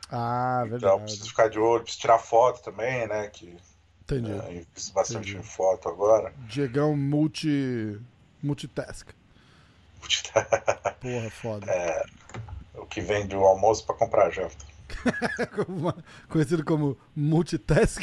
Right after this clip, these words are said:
Speaker 1: <laughs> Pô, Diegão, não chora,
Speaker 2: Ah,
Speaker 1: não
Speaker 2: pô,
Speaker 1: chora, Diegão.
Speaker 2: foi, foi maneiro, né, card, é,
Speaker 1: Foi, foi
Speaker 2: numerado,
Speaker 1: legal.
Speaker 2: pay-per-view. Davidson liderando o primeiro card aí da história dele no U F C,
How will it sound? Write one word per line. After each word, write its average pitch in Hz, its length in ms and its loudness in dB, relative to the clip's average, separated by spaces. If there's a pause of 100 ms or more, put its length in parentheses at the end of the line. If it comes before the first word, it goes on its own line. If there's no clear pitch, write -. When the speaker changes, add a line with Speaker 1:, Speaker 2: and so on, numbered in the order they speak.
Speaker 1:
<laughs> - 20 -20 (2000)
Pô, 143 220 -2
Diegão, 123 520 -2 (100)
não 147 160 -8
chora, 123 480 2 (100)
Speaker 2:
Ah, - 40 -2
Speaker 1:
não 233 120 8
Speaker 2:
pô, 113 220 8
Speaker 1:
chora, 165 520 4
Diegão. 151 220 4
Speaker 2:
foi, 151 200 6
foi 165 180 2
maneiro, 196 480 4
né, 165 220 4
card, 131 380 4 (100)
é, 117 160 4
Speaker 1:
Foi, 107 400 4
foi 117 100 -4
Speaker 2:
numerado, 120 540 4
Speaker 1:
legal. 107 200 -6
Speaker 2:
pay-per-view. 110 840 -4 (1040)
Davidson 113 360 0
liderando 110 380 4
o - 40 -16
primeiro 104 320 0
card 92 380 2
aí 92 60 -10
da 90 100 -6
história 87 320 0
dele 87 200 -8
no 82 80 -8
U 85 40 -4
F - 120 -6
C, - 180 2